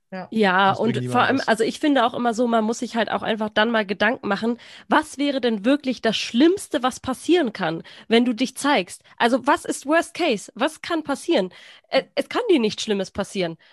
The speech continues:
Speaker 2: ne? Das, es sind halt wieder immer so diese Gedanken, was wir eben schon hatten, „Oh, wenn mich jetzt, äh, der Nachbar sieht oder, ne, äh, wer auch immer.“ So, überleg doch einfach mal, was ein Vorteil davon ist. Also was ist de-,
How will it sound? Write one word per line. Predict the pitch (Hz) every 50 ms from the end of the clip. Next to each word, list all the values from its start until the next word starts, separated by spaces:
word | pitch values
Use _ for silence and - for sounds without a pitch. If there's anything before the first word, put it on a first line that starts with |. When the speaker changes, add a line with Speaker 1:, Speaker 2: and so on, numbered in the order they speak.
| _
Speaker 2:
ne? | - 254 285 302 - -
Das, | 254 233 -
es | - - 262 -
sind | - 302 330 - 262
halt | 277 262 254 -
wieder | 254 247 247 233
immer | - 240 247 247
so | 214 240
diese | 220 233 233 214 233
Gedanken, | 208 226 - 247 311 330 - 214
was | 208 - -
wir | 240
eben | - - 285 269 262
schon | - - 226 208 190
hatten, | 202 208 - - 214 185
„Oh, | - 220 226 226 208
wenn | 208 220 220 220
mich | 214 208
jetzt, | - 220 214 -
äh, | 214 220 214 208 202
der | 202 214 214
Nachbar | 214 220 226 - - 214 208 190
sieht | 190 220 220 220 202 -
oder, | 196 202 196 202 196 202
ne, | 220 254 269 262 - - - - - -
äh, | - - 240 233 220 -
wer | 196 190 240 226 214
auch | 226 208 -
immer.“ | - 240 233 220 220 247 - - - - _ _ _ _ -
So, | 214 240 247 240 - - _ _ _ _ _ _ _ - - - _
überleg | - 262 214 240 233 247 294 294
doch | - 262 -
einfach | - 233 240 226 233 208
mal, | 240 240 214
was | 214 208 - -
ein | 214
Vorteil | 202 - 240 240 254 - 277 196 180
davon | 180 175 - - 180 -
ist. | - 180 180 - - _ _ _
Also | - 208 185 185
was | 196 240 269 -
ist | 262 - - -
de-, | -